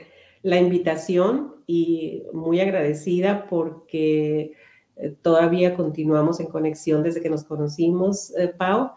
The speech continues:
Eh, en lo personal, yo también te quiero muchísimo, eres una persona muy especial en mi vida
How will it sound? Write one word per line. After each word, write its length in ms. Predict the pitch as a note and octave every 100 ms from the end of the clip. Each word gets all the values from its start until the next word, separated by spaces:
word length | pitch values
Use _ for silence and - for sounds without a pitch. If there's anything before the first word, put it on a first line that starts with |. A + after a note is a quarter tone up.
| _ _ _ _
Eh, 640 | - E3 D#3+ D#3 D#3 F3 F3+
en 140 | E3
lo 100 | D#3+
personal, 560 | D#3 D3+ D#3+ D#3 D#3+ E3+
yo 100 | E3+
también 400 | E3+ E3+ E3+ E3+
te 460 | F3 E3 D#3 D#3 - _ _
quiero 220 | - E3+
muchísimo, 1040 | E3+ E3+ - F#3 F#3 G#3+ G#3+ G#3+ A3 A3 -
eres 200 | F3 E3+
una 120 | E3+
persona 280 | E3+ E3+ E3
muy 120 | E3+
especial 420 | E3+ E3+ E3 D#3+
en 140 | D#3+ E3
mi 140 | D#3+
vida 500 | E3+ F#3+ G3+ C#4 C#4+